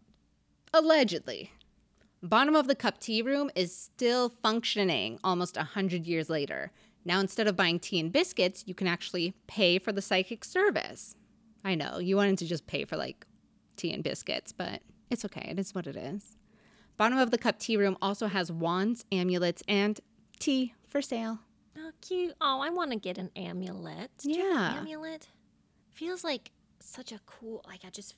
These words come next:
Speaker 2: feel like
Speaker 1: The power.
Speaker 2: Yeah.
Speaker 1: Just like, "I have an amulet."
Speaker 2: Yeah, it se-, it seems very magical.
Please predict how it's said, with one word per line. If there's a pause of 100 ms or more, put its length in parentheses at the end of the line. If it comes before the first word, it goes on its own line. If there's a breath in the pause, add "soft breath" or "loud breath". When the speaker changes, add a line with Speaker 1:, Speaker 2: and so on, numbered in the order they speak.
Speaker 2:
feel
like (520)
Speaker 1:
The
power.
Speaker 2:
Yeah. (300)
Speaker 1:
Just
like,
"I
have
an (160)
amulet." (380)
Speaker 2:
Yeah,
it
se-, (200)
it
seems
very
magical.